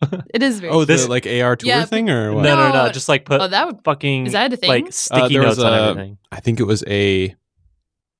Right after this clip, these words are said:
Speaker 3: like, a concept that someone made.
Speaker 1: Yeah, yeah.
Speaker 3: That was
Speaker 2: Uh-huh.
Speaker 3: a while ago. That got a lot of attention. It was just some person made a A R tour thing, I think.
Speaker 1: Yeah,
Speaker 2: To their
Speaker 1: the,
Speaker 2: house?
Speaker 1: the
Speaker 3: It's like an A R manual for an Airbnb thing.
Speaker 2: Oh.
Speaker 1: Yeah.
Speaker 2: But
Speaker 1: The low-tech
Speaker 2: isn't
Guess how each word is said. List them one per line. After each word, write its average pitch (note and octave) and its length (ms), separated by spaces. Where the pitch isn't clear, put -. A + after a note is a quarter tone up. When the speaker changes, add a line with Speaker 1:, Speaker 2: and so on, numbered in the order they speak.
Speaker 3:
like, F#2+ 260
a E2+ 400
concept D#2+ 460
that - 120
someone F2 220
made. - 260
Speaker 1:
Yeah, - 180
yeah. C#3 80
Speaker 3:
That B2 80
was G#2+ 140
Speaker 2:
Uh-huh. E3 100
Speaker 3:
a F#2 60
while F2+ 140
ago. E2 100
That A2+ 260
got A2+ 160
a G2+ 40
lot F#2 120
of E2+ 100
attention. F2 280
It F2 40
was E2+ 120
just - 280
some F#2 300
person F2 440
made F2 160
a F2+ 220
A F2+ 100
R F2+ 240
tour F#2 340
thing, G2+ 360
I - 40
think. D3 120
Speaker 1:
Yeah, C3+ 160
Speaker 2:
To A2 40
their A2+ 300
Speaker 1:
the, A2 100
Speaker 2:
house? C4+ 340
Speaker 1:
the B2+ 120
Speaker 3:
It's A#2+ 100
like - 80
an C#3+ 60
A B2+ 100
R B2+ 140
manual G2+ 340
for F2+ 200
an F2 80
Airbnb E2 560
thing. C3 100
Speaker 2:
Oh. F#3+ 300
Speaker 1:
Yeah. C3+ 200
Speaker 2:
But A3 120
Speaker 1:
The - 60
low-tech C#3+ 320
Speaker 2:
isn't A#3 100